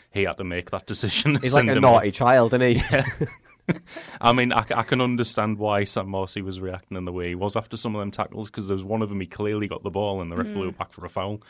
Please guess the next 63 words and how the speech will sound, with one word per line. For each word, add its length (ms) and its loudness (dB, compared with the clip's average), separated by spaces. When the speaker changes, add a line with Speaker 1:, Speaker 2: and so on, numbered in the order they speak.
Speaker 3:
Was 80 -10
that 140 -6
the 80 -4
Broughton 260 -4
Diaz 320 -8
one 160 -12
where 100 -8
he 60 -12
slid 560 -10
in? 240 -8
Speaker 1:
I 20 -12
think 300 -2
so, 200 -4
yeah. 220 -2
Speaker 3:
Yeah, 260 -2
I 60 6
was 100 0
like, 120 -8
"That's 160 -6
a 60 -8
brilliant 400 -4
tackle," 420 -2
and 160 -6
then 160 -6
all 160 -6
of 100 -10
a 60 -12
sudden 340 -8
the 120 -12
ref 340 -6
almost 600 -2
let 240 2
it 160 -6
play, 340 2
like, 160 2
let 180 0
the 60 -2
play 300 -2
continue, 540 -2
and 100 -6
then 100 -4
all 140 -2
of 80 -6
a 40 -8
sudden 220 -4
decided 440 -6
it 60 -6
was 140 -8
a 40 -8
foul. 300 -4
It 40 -4
was 100 -10
just 160 -14
like, 160 -10
"Right, 160 -12
okay." 280 -14
Speaker 2:
These 240 -4
Chileans 480 -6
play 200 -8
acting, 360 -10
you 140 -4
know. 280 -4
<laughs> 60 -2